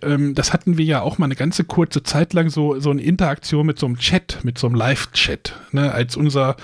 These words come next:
als unser Live-Tool, ähm, noch funktionierte, das, wo wir halt die, unseren Podcast auch live raussenden können, hatten wir,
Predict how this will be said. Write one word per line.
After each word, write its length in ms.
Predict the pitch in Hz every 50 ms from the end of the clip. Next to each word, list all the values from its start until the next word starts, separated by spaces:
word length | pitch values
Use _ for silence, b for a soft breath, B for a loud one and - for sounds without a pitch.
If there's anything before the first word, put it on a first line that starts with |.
| B B B B B B B
als 200 | - - 127 120
unser 280 | - 135 143 139 135 120
Live-Tool, 960 | 117 123 139 170 180 - - - - - - 123 120 117 113 113 110 - - - - - - - - -
ähm, 380 | 123 120 113 113 117 113 113
noch 160 | 107 - - -
funktionierte, 880 | - 135 120 123 120 - - - 123 117 123 123 135 143 - 196 185 151
das, 460 | 123 120 113 - - - - - - -
wo 140 | 120 113
wir 220 | 113 123 117 110 110
halt 240 | 120 110 110 - -
die, 80 | 113
unseren 320 | 107 110 110 107 107 101 107
Podcast 440 | - 135 123 - - 120 117 -
auch 140 | 104 101 -
live 300 | 107 104 101 107 - -
raussenden 560 | 101 104 117 - - 107 92 98 - - -
können, 240 | - - 104 104 101
hatten 260 | 107 - - - -
wir, 260 | 107 110 110 107 107